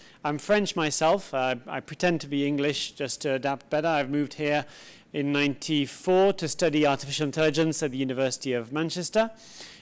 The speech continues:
uh, which was a great time and a great course. And then I moved in ninety-eight to, to work in G E. Now, I'm an Excel addict.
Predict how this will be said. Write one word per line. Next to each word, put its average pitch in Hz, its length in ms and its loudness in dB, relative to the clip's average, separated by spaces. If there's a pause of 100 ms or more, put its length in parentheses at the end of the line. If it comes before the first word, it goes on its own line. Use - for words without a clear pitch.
(100)
uh, 135 220 2
which 135 300 0
was 131 200 0
a 123 80 0
great 131 420 -2
time 139 320 -4
and 123 80 -4
a 120 40 -6
great 127 340 -6
course. 190 460 0 (640)
And 175 180 2
then 190 140 6
I 185 100 4
moved 180 340 4
in 160 120 2
ninety-eight 151 680 0
to, 131 320 2
to 147 160 -4
work 143 220 2
in 147 100 0
G 127 140 -4
E. 117 280 -8 (120)
Now, 156 380 2 (580)
I'm 165 240 2
an 165 100 2
Excel 170 400 4
addict. 156 520 2